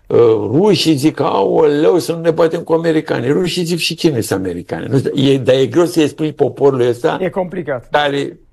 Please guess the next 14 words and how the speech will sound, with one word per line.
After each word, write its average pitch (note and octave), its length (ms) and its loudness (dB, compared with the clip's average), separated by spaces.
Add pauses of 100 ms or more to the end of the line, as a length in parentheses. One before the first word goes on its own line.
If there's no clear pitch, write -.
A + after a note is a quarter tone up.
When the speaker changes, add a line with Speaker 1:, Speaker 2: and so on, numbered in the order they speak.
Speaker 1:
cum D3+ 140 -2
am D3 140 4
zis C3 220 0
eu, B2 140 4
care B2+ 280 0
e C3 340 -2
speriată C#3+ 640 0
că D3+ 100 2
a C#3+ 40 4
venit D3 320 -4
ambasadoare. C3 760 0 (340)
Cine B2 260 -2
e B2 40 -2
ambasadorul? A#2+ 800 0